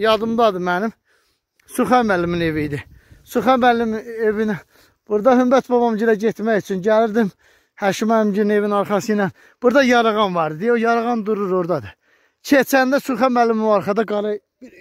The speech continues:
iti, qa-, itin rəngi yadımdakı dəqiq qalmadı.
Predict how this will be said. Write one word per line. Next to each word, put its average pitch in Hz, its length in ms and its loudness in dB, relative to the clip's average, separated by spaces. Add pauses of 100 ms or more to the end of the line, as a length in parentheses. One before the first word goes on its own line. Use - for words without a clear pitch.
(640)
iti, 202 200 -2
qa-, 277 240 2
itin 285 400 4
rəngi 220 320 2
yadımdakı 208 460 0
dəqiq 202 200 0
qalmadı. 208 520 0